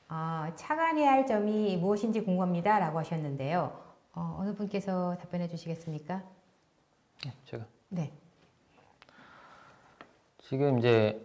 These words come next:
Speaker 2: 어, 새롭게 프린터를 사용하시고자 하는 분들이 굉장히 많은 부분들을 고려하시고 고민이 많으실 거라고 생각이 되는데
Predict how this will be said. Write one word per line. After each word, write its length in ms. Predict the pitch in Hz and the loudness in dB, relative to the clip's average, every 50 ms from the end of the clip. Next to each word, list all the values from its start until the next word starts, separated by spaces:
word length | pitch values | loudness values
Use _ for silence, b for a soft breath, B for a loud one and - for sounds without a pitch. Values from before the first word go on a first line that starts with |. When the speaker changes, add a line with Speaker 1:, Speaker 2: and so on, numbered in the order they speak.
| - - | -6 -2
Speaker 2:
어, 480 | 107 104 101 101 98 95 95 95 95 95 | 0 2 2 2 0 0 -2 -4 -6 -6
새롭게 500 | - - 160 170 175 175 - - 110 110 | -4 -2 0 0 0 0 0 0 0 0
프린터를 460 | - - - 160 160 156 147 135 123 | 0 -2 -2 -2 0 0 0 -2 -2
사용하시고자 760 | 120 - - 156 160 160 160 156 151 - - 151 139 - 135 131 | -2 -2 -2 -2 -2 0 -2 -2 -4 -2 -2 -2 0 0 0 0
하는 200 | 135 135 127 117 | 0 0 0 0
분들이 560 | 110 107 104 110 107 131 135 117 95 92 - | -2 -2 -2 -2 0 0 0 0 -2 -6 -6
굉장히 320 | - 120 113 110 117 107 101 | -6 -4 -2 0 0 0 0
많은 320 | 101 104 104 110 113 110 | 2 2 2 2 0 0
부분들을 520 | 104 - 107 110 107 104 101 104 101 101 | -2 -4 -4 -4 -2 -2 0 0 -2 -2
고려하시고 800 | - - 113 107 110 110 117 139 147 143 - 139 - 147 143 139 | -2 -2 -2 -2 0 0 -2 -2 -4 -4 -6 -6 -2 -2 -4 -4
고민이 420 | - - 123 113 110 113 110 107 101 | -4 -4 -2 -2 0 0 0 0 0
많으실 400 | 101 104 104 110 110 107 - 107 | 0 0 0 0 -2 -4 -6 -6
거라고 220 | - - 107 104 | -4 -2 -2 0
생각이 360 | 101 - 131 131 131 131 127 | -2 -2 -4 -2 0 0 0
되는데 580 | 113 - 98 95 95 95 107 120 - 90 95 B | -2 -2 -4 -4 -4 -4 -4 -4 -4 -6 -6 B